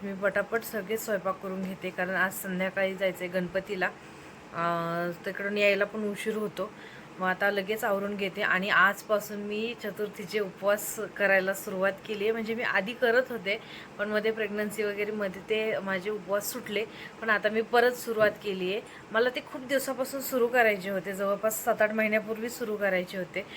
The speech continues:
पण प्रत्येक वेळेस काय व्हायचं ना की मला चतुर्थी, अ, असलेली माहीतच नाही व्हायची.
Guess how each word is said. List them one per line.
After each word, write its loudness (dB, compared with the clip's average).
पण 4
प्रत्येक 4
वेळेस 2
काय 4
व्हायचं 2
ना 0
की -6
मला 0
चतुर्थी, 0
अ, 2
असलेली 0
माहीतच 0
नाही 2
व्हायची. 0